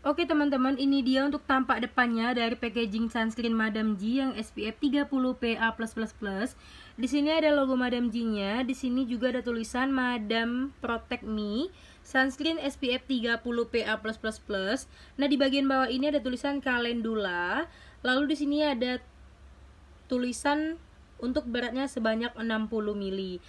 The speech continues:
Nah, dia tuh nuansanya warna kuning ya guys. Untuk tulisannya warna putih dan tutupnya warna putih seperti yang kalian lihat sendiri,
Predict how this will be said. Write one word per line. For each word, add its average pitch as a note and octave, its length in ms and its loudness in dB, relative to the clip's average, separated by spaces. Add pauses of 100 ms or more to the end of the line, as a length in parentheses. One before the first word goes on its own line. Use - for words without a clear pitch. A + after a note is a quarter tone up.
(240)
Nah, C#4 240 4
dia C4 160 4
tuh E4 400 0
nuansanya C4+ 540 2
warna C#4 260 4
kuning B3+ 320 2
ya A3+ 80 0
guys. A3 240 0
Untuk A#3+ 240 -4
tulisannya B3 480 0
warna C4+ 240 2
putih A#3 480 0
dan B3 160 2
tutupnya A#3+ 480 0
warna A#3 240 0
putih A3+ 320 -4
seperti A#3+ 400 -4
yang A3+ 160 2
kalian A3+ 320 2
lihat A3 160 -2
sendiri, G#3+ 640 0